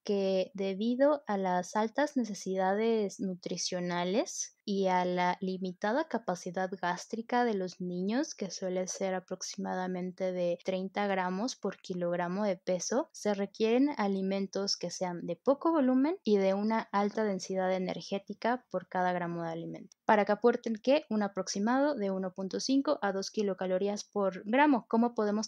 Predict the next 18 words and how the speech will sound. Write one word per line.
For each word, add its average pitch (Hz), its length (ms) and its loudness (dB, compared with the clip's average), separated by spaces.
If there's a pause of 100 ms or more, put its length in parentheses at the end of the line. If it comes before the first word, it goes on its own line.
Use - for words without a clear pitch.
<laughs> 196 300 0
traducir 220 120 10
esto 220 220 0
de 196 80 0
una 196 120 -4
manera 185 300 -2
sencilla? 254 580 0
Bueno, 202 300 0
pues 196 220 -2 (340)
disminuyendo 247 800 4
en 240 120 2
la 208 80 2
medida 190 280 -2
posible 247 560 2
el 196 120 -2
contenido 185 640 -4
de 170 640 0
agua, 233 500 4